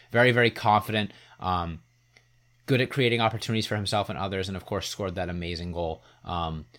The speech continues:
to pretty much seal the deal for the Saint Louis Blues. Justin Falk looked like the Blues' best defenseman, got an assist, played spectacular defense. Overall, loved Justin Falk's game. Niko Mikkola looked great on the third pairing. Um, was big, was physical, had a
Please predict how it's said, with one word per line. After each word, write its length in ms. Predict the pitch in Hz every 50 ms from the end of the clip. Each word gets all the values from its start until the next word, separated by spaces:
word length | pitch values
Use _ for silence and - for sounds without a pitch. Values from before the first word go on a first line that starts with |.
| _ -
to 100 | - 87
pretty 200 | - - 101 95
much 160 | 92 85 -
seal 240 | - - 101 92 87
the 80 | 90 80
deal 240 | 90 92 90 87
for 180 | - - 98 90
the 80 | 85 82
Saint 260 | - 90 85 82 78
Louis 200 | 90 90 87 -
Blues. 340 | - 107 104 101 101 98 -
Justin 440 | - - 131 127 123 - - 113
Falk 520 | 101 - - 123 120 117 - 117 - - - _ _ _ _ _
looked 280 | - 107 123 120 - 131
like 100 | 120 -
the 80 | 117
Blues' 240 | 92 107 107 104 98
best 280 | - - 101 90 - -
defenseman, 520 | 95 - 92 92 90 - - 95 90 87 - - - _ _ _
got 180 | - 117 117 113
an 80 | 104
assist, 460 | 95 - - 104 98 95 - - - - _ _ _ _ _ _
played 200 | - 127 117 104
spectacular 600 | - - 113 - - 113 104 101 - 107 101 92
defense. 600 | 80 92 92 87 - 101 92 90 87 - - - - _ _ -
Overall, 440 | 117 113 110 107 104 101 98 98 90
loved 240 | 92 98 95 90
Justin 280 | - 101 90 - 101 90
Falk's 280 | - 95 90 87 - -
game. 300 | - 90 90 92 95 110
Niko 240 | 131 131 151 151
Mikkola 480 | 135 127 131 123 - 139 131 127 120 - - - - _ _
looked 240 | 113 113 - - -
great 320 | 107 104 101 104 107 -
on 140 | - 110 104
the 80 | 101 95
third 260 | - 110 101 101 95
pairing. 440 | - 107 95 95 95 95 95 98 95 - - - - _
Um, 360 | - 87 87 85 85 85 87 - _ _ _
was 140 | 92 95 82
big, 260 | - 113 107 107 98
was 140 | 104 95 -
physical, 460 | - 107 95 104 98 - 104 101 98
had 320 | - - 120 120 117 107
a 60 | 113